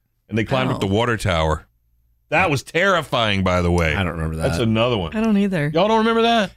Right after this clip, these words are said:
Speaker 3: No,
Speaker 2: No.
Speaker 3: but that, that doesn't surprise me that you would. Didn't, hasn't your kid done Annie a few times?
Speaker 2: Yeah.
Speaker 1: Well, she, she's seen Annie a few times. She wore the dress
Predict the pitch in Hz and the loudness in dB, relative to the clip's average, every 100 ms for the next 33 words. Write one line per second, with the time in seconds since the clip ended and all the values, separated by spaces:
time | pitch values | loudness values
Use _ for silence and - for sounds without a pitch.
0 | - 156 175 170 170 196 214 - 131 208 | -4 -2 0 0 0 -2 -4 -6 -2 0
1 | 233 131 - 127 120 113 98 101 147 98 | 0 0 0 0 0 0 0 2 2 0
2 | 101 151 202 220 254 311 220 170 175 175 | -2 -2 -2 0 -2 -2 -2 -2 0 0
3 | 185 175 190 202 185 208 208 202 214 - | 0 0 0 0 0 0 0 -2 -4 -8
4 | - 220 156 - - 135 135 127 123 - | -4 -2 -2 -6 -6 -2 0 -2 -2 -2
5 | 131 135 110 - _ 117 - - 135 110 | 0 0 -4 -10 _ -20 -8 -2 0 0
6 | - 170 208 185 117 101 90 85 - 90 | 0 2 2 2 0 0 0 0 0 -2
7 | - 87 85 98 - 120 113 135 143 110 | 0 0 2 0 0 2 2 0 0 -2
8 | 95 123 156 - - | -2 0 0 -2 -4